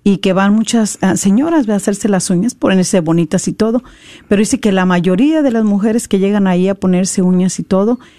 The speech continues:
la mayoría ellas, este, le, le, ¿verdad? Le, le comparten de que no, no, no, sus maridos nunca las ven, aunque se pongan tan bonitas. Por eso, qué tan importante es tener nuestros ojos fijos en nuestra esposa y en nuestro esposo,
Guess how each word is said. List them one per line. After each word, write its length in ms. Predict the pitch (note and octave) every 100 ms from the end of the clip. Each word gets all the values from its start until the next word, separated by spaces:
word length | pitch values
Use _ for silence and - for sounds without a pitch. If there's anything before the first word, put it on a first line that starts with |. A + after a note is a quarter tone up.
| _ -
la 120 | F3+
mayoría 640 | F3+ E3+ E3+ E3+ F3+ F#3
ellas, 380 | E3 E3+ F3 -
este, 500 | E3+ - F3 E3+ E3+
le, 160 | F3+ - -
le, 420 | E3+ D#3+ D#3+ D#3+
¿verdad? 280 | D#3+ E3 C4+
Le, 320 | A3 E3+ E3+ - _ _ _
le 120 | F#3
comparten 640 | - F3+ F#3 F#3 F3+ F#3+ F3
de 140 | D#3
que 240 | D3+ E3+ F3
no, 160 | F#3+ -
no, 260 | G#3 G#3
no, 500 | G3+ G3 G3 F#3+ A3 B3
sus 200 | - G3+
maridos 320 | G#3+ G#3 G#3+
nunca 300 | G#3 G3+ G3+
las 160 | F#3+ F#3
ven, 180 | A3+
aunque 220 | G#3+ F3+ -
se 100 | F#3+
pongan 320 | F#3+ G3 F#3
tan 160 | F3
bonitas. 500 | E3+ F3+ G#3+ - - - _ _ _ _ _
Por 140 | G3+ G3
eso, 240 | - A3
qué 160 | A3 A3+
tan 200 | C4 A3
importante 580 | G#3 F3+ - G3+ G#3
es 80 | A3
tener 280 | - G3 F#3+
nuestros 360 | G3+ G3 F#3+ G3
ojos 320 | F#3 G#3 -
fijos 460 | A#3 - G#3 - - - -
en 140 | G3+ F#3
nuestra 280 | F3 - F3
esposa 400 | - E3 F3+ F#3
y 80 |
en 100 | E3+
nuestro 260 | E3 D#3+ -
esposo, 420 | - - F3 -